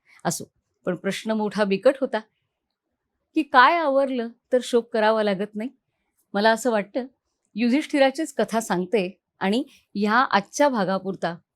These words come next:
हा विषय थांबवते. युधिष्ठिराचा यक्ष प्रश्न म्हणजे यक्षाची परीक्षा जेव्हा पूर्ण झाली तेव्हा यक्ष प्रसन्न झाला आणि युधिष्ठिराला म्हणाला की "तुम्ही माझ्या प्रश्नांची अतिशय योग्य उत्तरं दिलीत,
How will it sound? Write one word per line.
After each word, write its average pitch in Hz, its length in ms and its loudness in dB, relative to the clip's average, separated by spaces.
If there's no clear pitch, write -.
हा 180 220 -4
विषय 175 320 -4
थांबवते. 233 440 0
युधिष्ठिराचा 294 840 4
यक्ष 208 300 0
प्रश्न 226 380 0
म्हणजे 185 240 -4
यक्षाची 196 440 -2
परीक्षा 202 380 -4
जेव्हा 208 180 -4
पूर्ण 220 320 -4
झाली 175 280 -4
तेव्हा 254 340 2
यक्ष 220 260 -4
प्रसन्न 262 440 0
झाला 160 240 -6
आणि 190 180 -6
युधिष्ठिराला 202 560 -4
म्हणाला 185 340 -6
की 190 60 -10
"तुम्ही 233 200 0
माझ्या 269 240 2
प्रश्नांची 247 560 -6
अतिशय 254 360 -4
योग्य 214 300 -2
उत्तरं 180 400 -4
दिलीत, 156 220 -6